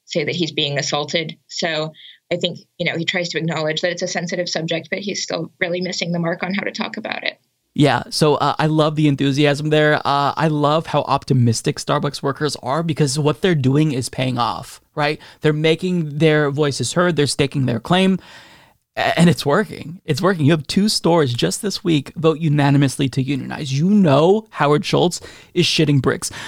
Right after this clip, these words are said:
Speaker 2: But, uh, they were correct. So when, uh, they said that he used the Holocaust analogy, he actually did this. I looked it up, so, uh, I'm paraphrasing here, but he was talking about why unions are bad.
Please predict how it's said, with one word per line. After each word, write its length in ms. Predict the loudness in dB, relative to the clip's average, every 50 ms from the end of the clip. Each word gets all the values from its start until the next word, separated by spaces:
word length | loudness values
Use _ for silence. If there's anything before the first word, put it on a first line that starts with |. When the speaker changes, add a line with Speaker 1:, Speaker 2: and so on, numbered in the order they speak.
| -12 -8 -2
Speaker 2:
But, 260 | 2 2 2 2 2 0
uh, 260 | 0 2 2 2 0 -2
they 520 | -4 -10 -16 -16 -16 -18 -2 2 4 4
were 140 | 4 2 0
correct. 680 | -2 -2 0 0 0 -2 -4 -8 -10 -10 -12 -12 -14 _ _ _ _ _ _ _ _ _ _ _ _ -4
So 420 | 0 4 4 4 4 2 0 -4 -10 _ _
when, 460 | 4 6 6 6 6 4 4 2 2 2
uh, 200 | 2 2 2 2
they 200 | 4 4 4 4
said 240 | 4 2 0 0 2
that 120 | 0 0 -2
he 140 | -4 -6
used 360 | -4 -2 0 0 0 0 0 0
the 80 | 0
Holocaust 640 | 2 2 0 0 0 0 0 0 0 -2 -6 -6 -4
analogy, 640 | -2 0 0 2 2 2 2 2 2 2 2 2 0 _ _ _ _ _ _ _ _
he 280 | 2 4 4 4 4 0 0
actually 440 | 0 0 0 -2 0 0 0 2
did 180 | 2 2 0 0
this. 160 | 0 -2 -2 0
I 80 | 0
looked 220 | 2 2 0 0 0
it 60 | -2
up, 100 | -2 0
so, 240 | 2 2 2 2 2
uh, 140 | -2 -2 -2
I'm 180 | -2 0 -2
paraphrasing 600 | -2 0 0 0 2 2 2 2 2 4 2 2
here, 160 | 2 2 2 2
but 140 | 0 0
he 120 | 0 0 0
was 160 | 0 0 0
talking 400 | 0 0 0 -2 -2 -4 -4 -2
about 220 | -2 -2 -2 0
why 120 | 0 0 0
unions 460 | 2 2 2 2 4 4 2 2 2
are 100 | 2 2
bad. 340 | 2 2 2 2 0 0